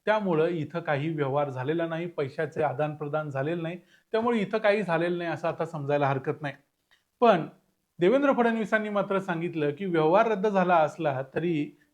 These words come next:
जी काही स्टॅम्प ड्युटी या अमेरिया कंपनीनं चुकवली होती, म्हणजे अक्षरशः पाचशे रुपयाच्या स्टॅम्पवरती हा तीनशे कोटी रुपयांचा व्यवहार झाला होता. ही एकवीस कोटींची स्टॅम्प ड्युटी या अमेरिया कंपनीनं सरकारकडे भरणं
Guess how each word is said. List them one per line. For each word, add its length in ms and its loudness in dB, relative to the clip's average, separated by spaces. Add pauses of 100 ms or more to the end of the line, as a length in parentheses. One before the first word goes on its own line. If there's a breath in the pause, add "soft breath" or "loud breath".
(140)
जी 160 -2
काही 260 2
स्टॅम्प 400 -2
ड्युटी 440 0
या 80 0
अमेरिया 440 -2
कंपनीनं 580 -8
चुकवली 420 -4
होती, 300 -2
म्हणजे 240 -6
अक्षरशः 540 -4 (440 loud breath)
पाचशे 340 0
रुपयाच्या 600 2
स्टॅम्पवरती 800 -4
हा 240 0 (160)
तीनशे 320 -4
कोटी 280 -2
रुपयांचा 440 -4
व्यवहार 340 0
झाला 200 -2
होता. 260 -4 (380)
ही 160 0
एकवीस 340 -2
कोटींची 580 -2
स्टॅम्प 320 -4
ड्युटी 400 -4
या 220 0
अमेरिया 440 -2
कंपनीनं 540 -8
सरकारकडे 600 -6
भरणं 340 -6